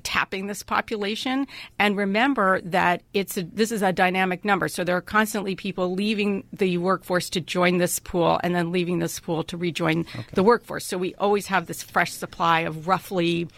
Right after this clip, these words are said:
Speaker 1: a little over two million educated mothers of prime working age who could participate in these programs. And that doesn't even count the women and men who are taking career breaks for reasons that have nothing to do with childcare.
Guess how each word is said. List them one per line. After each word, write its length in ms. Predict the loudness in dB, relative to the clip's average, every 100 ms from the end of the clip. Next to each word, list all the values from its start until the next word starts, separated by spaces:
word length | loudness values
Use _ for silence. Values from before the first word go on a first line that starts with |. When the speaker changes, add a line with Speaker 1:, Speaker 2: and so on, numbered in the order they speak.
| -20 -6
Speaker 1:
a 60 | 0
little 180 | 4
over 180 | 4 2
two 320 | -4 0 2
million 640 | 4 4 4 4 4 2 -2 -8 -16 0
educated 520 | 0 0 0 2 2
mothers 320 | 2 2 0
of 80 | -2
prime 240 | 0 0 0
working 320 | -2 -2 0
age 240 | 0 -2
who 280 | 0 0 -2 -8 -20 -20 -8
could 160 | -2
participate 460 | 0 0 -2 -2 -2
in 60 | -2
these 140 | -2
programs. 500 | 2 2 2 0 -2 -10 -8
And 160 | 2 4
that 140 | 4
doesn't 240 | 2 0 0
even 240 | -2 -4
count 640 | -6 -2 2 2 0 -6 -10 -16 -14 -4
the 80 | 2
women 320 | 4 4 4
and 180 | 2 4
men 220 | 2 2
who 160 | 2
are 80 | 0
taking 340 | 0 -2 -2 -4
career 300 | 0 0 2
breaks 300 | 0 -2 -4
for 120 | -2
reasons 580 | 0 -2 0 0 0 2
that 180 | 2
have 120 | 2 0
nothing 300 | 0 0 -4
to 100 | 0
do 200 | 2 4
with 140 | 2
childcare. 580 | 0 -4 -4 -12 -12